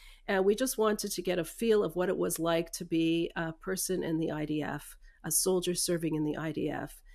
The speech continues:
Of course, that was before we knew anything about the war. And we featured Yossi's video, which is incredible, a couple weeks ago.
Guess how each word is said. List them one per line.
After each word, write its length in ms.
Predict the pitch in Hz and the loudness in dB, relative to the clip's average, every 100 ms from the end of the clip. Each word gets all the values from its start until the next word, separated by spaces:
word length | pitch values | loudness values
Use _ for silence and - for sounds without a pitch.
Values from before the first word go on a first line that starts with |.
| - - | -20 -12
Of 140 | 170 - | -6 2
course, 240 | 202 202 | 4 4
that 140 | 190 | 4
was 120 | 190 180 | 4 0
before 300 | 170 175 170 | -2 2 4
we 340 | 165 165 - 175 | 4 4 2 2
knew 180 | 180 - | 4 6
anything 360 | 220 220 185 | 8 8 6
about 240 | 165 160 - | 4 2 0
the 100 | 156 | -2
war. 420 | 147 151 156 196 - - - - | 0 -2 -2 -6 -14 -20 -10 0
And 280 | 180 180 | 2 4
we 100 | 180 | 4
featured 580 | 196 247 254 - 208 196 | 2 0 0 2 4 4
Yossi's 400 | 180 180 196 175 | 2 0 0 -2
video, 380 | 180 185 175 165 | 0 4 4 4
which 240 | 160 160 | 2 0
is 140 | 170 170 | 0 0
incredible, 720 | 170 - 190 185 165 160 160 - | 0 0 0 2 0 -2 -4 -8
a 40 | |
couple 280 | - 151 156 | -8 -4 -2
weeks 280 | 156 - - | -2 -2 -4
ago. 340 | 156 147 | -2 -4